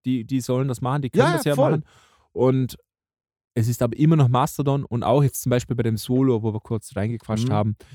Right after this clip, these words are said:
Speaker 1: hatten es beide nicht abgeholt vom
Speaker 2: Ja,
Speaker 1: Sound her,
Speaker 2: voll.
Speaker 1: aber sie machen wenigstens mal was anderes.
Speaker 2: Voll.
Speaker 1: Sie machen nicht wie Metallica immer den gleichen Scheiß oder so, sondern
Speaker 2: Ja.
Speaker 1: sie probieren was anderes und wenn du andere Sachen probierst, ja, dann funktionieren nun mal einige Sachen auch nicht.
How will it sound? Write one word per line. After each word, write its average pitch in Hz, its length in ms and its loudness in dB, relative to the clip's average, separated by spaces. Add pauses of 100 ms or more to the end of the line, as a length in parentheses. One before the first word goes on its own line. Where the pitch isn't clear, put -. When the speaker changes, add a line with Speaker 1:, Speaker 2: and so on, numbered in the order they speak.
(180)
Speaker 1:
hatten 117 220 0
es - 180 -10
beide 123 280 2
nicht 127 200 -2
abgeholt 120 500 0
vom 113 140 0
Speaker 2:
Ja, 107 40 -2
Speaker 1:
Sound 110 340 -2
her, 135 260 -4
Speaker 2:
voll. 90 120 -6
Speaker 1:
aber 160 340 2 (340)
sie - 160 -4
machen 135 300 2
wenigstens 139 400 -6
mal 120 180 -4
was 107 220 -8
anderes. 113 500 -2
Speaker 2:
Voll. 98 380 0
Speaker 1:
Sie - 160 2
machen 147 300 2
nicht 196 220 0 (360)
wie 147 260 -8 (160)
Metallica 135 560 -2 (140)
immer 170 340 2
den 127 220 -2
gleichen 117 400 -4
Scheiß 123 400 -4
oder 123 120 -2
so, 131 140 -4
sondern 139 220 -4
Speaker 2:
Ja. - 60 -2
Speaker 1:
sie 143 80 -2
probieren 147 360 0
was 131 140 0
anderes 175 380 0
und 139 120 -2
wenn 139 120 0
du 131 140 0
andere 120 280 -2
Sachen 151 280 -2
probierst, 180 460 -4 (380)
ja, 123 120 -2 (100)
dann 156 120 -2
funktionieren 151 520 -2
nun 127 120 0
mal 104 260 -2
einige 107 380 -4
Sachen 104 280 -6
auch 110 120 -4
nicht. 139 300 -2